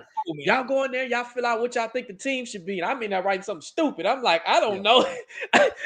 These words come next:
Speaker 1: I got
Speaker 2: don't
Speaker 1: you.
Speaker 2: know, but it, it was, it was pretty cool. Now, M B,
Speaker 1: Yeah.
Speaker 2: I'm gonna say this. Statistically, Warren Moon, yes, but Super Bowl, the ultimate thing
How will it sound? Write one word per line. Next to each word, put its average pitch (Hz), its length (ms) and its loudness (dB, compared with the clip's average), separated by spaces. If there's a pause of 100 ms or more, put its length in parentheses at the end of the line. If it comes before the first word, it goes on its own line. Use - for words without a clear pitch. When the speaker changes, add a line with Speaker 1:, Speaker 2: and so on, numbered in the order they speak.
(100)
Speaker 1:
I - 20 -8
got 302 180 10
Speaker 2:
don't 277 160 12
Speaker 1:
you. 240 60 -2
Speaker 2:
know, 240 180 6
but 226 160 12
it, 233 180 4
it 247 200 4
was, 240 240 4
it 233 180 4
was 240 140 -2
pretty 202 320 -2
cool. 190 360 4 (360)
Now, 185 160 4
M 254 160 4
B, 247 60 2
Speaker 1:
Yeah. 233 80 8
Speaker 2:
I'm 233 40 2
gonna 226 80 0
say 220 260 2
this. 220 300 0
Statistically, 180 840 -6
Warren 220 420 2
Moon, 233 320 0
yes, 170 480 2
but 185 160 -2
Super 320 480 2
Bowl, 139 380 0
the 131 80 -12
ultimate 262 440 -2
thing 269 380 -4